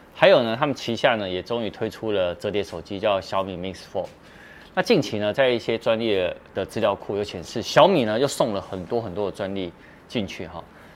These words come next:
它包含什么呢？展示呢超小挖孔的前置镜头，还有呢那个翻盖式的折叠荧幕手机，跟双曲面荧幕呢搭配呢无侧边的实体按键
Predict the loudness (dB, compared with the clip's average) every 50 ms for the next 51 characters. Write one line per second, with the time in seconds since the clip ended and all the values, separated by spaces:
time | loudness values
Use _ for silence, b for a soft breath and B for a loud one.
0 | B B 0 2 2 4 2 0 0 4 6 6 6 6 4 0 -4 -6 -8 -10
1 | -10 -10 -10 -12 -14 B B B B B B 2 2 2 2 0 0 0 0 0
2 | 0 0 -2 -2 -4 -8 -2 4 6 6 6 6 4 0 2 2 4 4 4 0
3 | -2 -4 -2 2 6 6 6 6 4 2 -4 -6 -6 -6 -6 -8 -10 -10 -10 -10
4 | -10 -8 -8 -8 -8 -8 -8 -8 -8 -10 -12 -14 -16 -16 -16 -18 -20 -20 B B
5 | B B B B B B B B 4 6 6 6 6 4 2 0 0 0 0 -2
6 | 0 4 4 4 6 6 4 4 4 2 -2 -6 -6 -6 -6 -6 -8 -8 -8 -8
7 | -8 -8 -10 -10 -12 -16 -16 -14 -14 -14 -14 -14 B B B B B B 4 4
8 | 4 4 2 B B B B 2 6 8 8 8 6 4 0 -4 -8 -8 -6 -4
9 | -4 -2 -2 -2 0 2 4 6 6 6 4 0 -4 -16 -20 B B B B B
10 | B B B B B 0 2 2 4 4 4 4 2 2 0 2 4 4 4 4
11 | 2 2 0 0 0 0 -2 -2 -2 -4 -6 -6 -6 -4 -2 -2 -2 -4 -6 -4
12 | 2 4 4 4 4 2 0 -2 0 0 0 0 0 -2 -4 -6 -6 -8 -8 -8
13 | -8 -8 -6 -4 -4 -4 -4 -6 -8 -8